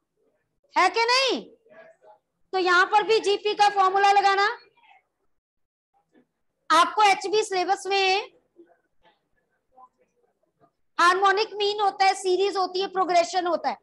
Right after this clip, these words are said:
Harmonic progression is not in our syllabus, उस पे मत जाओ। हाँ जी, हाँ जी, अभी उसमें मत जाओ बेटा।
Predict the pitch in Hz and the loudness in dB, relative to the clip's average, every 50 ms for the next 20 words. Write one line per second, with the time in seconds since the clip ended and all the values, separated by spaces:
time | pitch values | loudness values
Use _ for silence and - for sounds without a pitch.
0 | _ _ _ _ _ _ 294 320 339 339 349 359 370 403 440 - - 392 381 302 | _ _ _ _ _ _ 0 0 2 2 0 0 -2 -2 -4 -4 -6 -6 -4 0
1 | 359 339 339 359 359 392 370 392 381 285 311 320 339 381 415 453 440 440 440 403 | 0 -2 0 -2 -6 -6 -6 -6 -6 -6 -2 0 0 2 2 2 0 -2 -4 -2
2 | 370 370 370 370 359 370 381 381 370 - - _ _ _ _ _ - - 349 370 | -2 -2 0 0 2 2 0 0 -2 -6 -16 _ _ _ _ _ -14 -4 2 2
3 | 381 381 - 359 294 - - - - _ _ _ _ _ _ _ _ _ _ _ | 4 4 4 2 0 0 -2 -10 -16 _ _ _ _ _ _ _ _ _ _ _
4 | _ _ _ _ _ _ _ _ _ _ _ _ _ _ _ _ _ _ _ _ | _ _ _ _ _ _ _ _ _ _ _ _ _ _ _ _ _ _ _ _
5 | _ _ - 359 359 - 440 427 415 403 415 403 403 370 339 254 196 - - - | _ _ -10 -10 -8 -2 -2 0 2 2 0 0 2 0 0 0 -2 -4 -12 -20
6 | - _ _ _ - _ _ _ _ _ _ _ - - - _ _ _ _ _ | -20 _ _ _ -20 _ _ _ _ _ _ _ -20 -20 -20 _ _ _ _ _
7 | _ _ - 320 349 339 339 392 427 453 523 571 - - _ _ _ _ _ _ | _ _ -2 0 0 0 0 0 0 -2 -2 -6 -12 -20 _ _ _ _ _ _
8 | _ _ - - - - - _ - 494 494 - - - - _ 480 - - - | _ _ -20 -20 -20 -20 -20 _ -20 -20 -20 -20 -20 -20 -20 _ -20 -20 -20 -20
9 | - _ _ _ - _ _ _ _ _ _ _ _ _ _ _ _ _ _ _ | -20 _ _ _ -20 _ _ _ _ _ _ _ _ _ _ _ _ _ _ _
10 | _ _ _ _ 262 214 - _ _ _ _ _ _ _ _ _ _ _ _ _ | _ _ _ _ -16 -16 -16 _ _ _ _ _ _ _ _ _ _ _ _ _
11 | _ _ _ _ _ - 359 370 349 339 349 311 262 220 - - - _ _ _ | _ _ _ _ _ 0 0 2 0 0 -4 -6 -6 -10 -14 -20 -20 _ _ _
12 | _ _ _ _ - 339 330 349 466 494 494 - - 453 508 480 440 466 494 494 | _ _ _ _ -2 0 2 2 2 2 0 -2 -4 -4 -4 0 0 0 0 2
13 | 466 415 370 349 311 330 302 - 320 | 0 2 2 2 2 0 0 0 -2